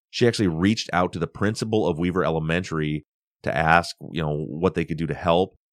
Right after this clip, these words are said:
And he said they would love to have a bunch of new books in honor of Stevie, Michael, and Christopher throughout the elementary school. So Sherry took it upon herself to make a Amazon wish list.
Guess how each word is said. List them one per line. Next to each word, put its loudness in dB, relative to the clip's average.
And -2
he -6
said -4
they 4
would 0
love 4
to -2
have 0
a -6
bunch -4
of -8
new -2
books -2
in -4
honor 4
of 0
Stevie, -4
Michael, -2
and -8
Christopher -2
throughout 4
the -2
elementary -2
school. 0
So 0
Sherry 4
took 0
it -2
upon 2
herself 2
to -2
make -2
a -2
Amazon 0
wish 0
list. 0